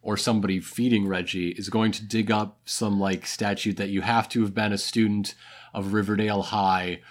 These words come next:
for a certain number of months. And he'll be like, "Mm, in counting the time you were in Southside High, you don't qualify," or something like that to make, to disqualify him.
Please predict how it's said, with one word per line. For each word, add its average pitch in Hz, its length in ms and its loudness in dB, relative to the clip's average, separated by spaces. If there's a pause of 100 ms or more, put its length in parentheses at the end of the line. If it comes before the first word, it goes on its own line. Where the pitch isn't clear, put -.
(140)
for 92 720 0 (120)
a - 40 -8
certain 123 340 0
number 104 220 2
of 95 140 -2
months. 101 560 0
And 101 140 -8
he'll 98 100 -2
be 101 120 -2
like, 98 320 -2
"Mm, 214 380 2 (280)
in 120 180 -6
counting 143 360 2
the 143 60 2
time 151 300 2
you 156 60 4
were 156 60 4
in 147 60 2
Southside 156 560 4
High, 165 280 6
you 139 140 2
don't 160 180 4
qualify," 151 760 6 (320)
or 120 60 -6
something 135 360 4
like 110 360 2
that 104 360 0
to 107 100 -4
make, 98 320 0
to - 120 -8
disqualify 95 720 -2
him. - 280 -16